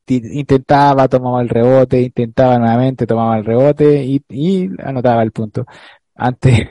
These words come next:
<laughs> la mirada impávida de todos los, los jugadores de Dallas, eh,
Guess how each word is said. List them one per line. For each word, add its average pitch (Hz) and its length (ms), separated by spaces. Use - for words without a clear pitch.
<laughs> - 120
la 127 160
mirada 131 400
impávida 135 500
de 127 120
todos 139 260
los, 147 280
los 139 120
jugadores 139 340
de 131 100
Dallas, 123 300
eh, 113 180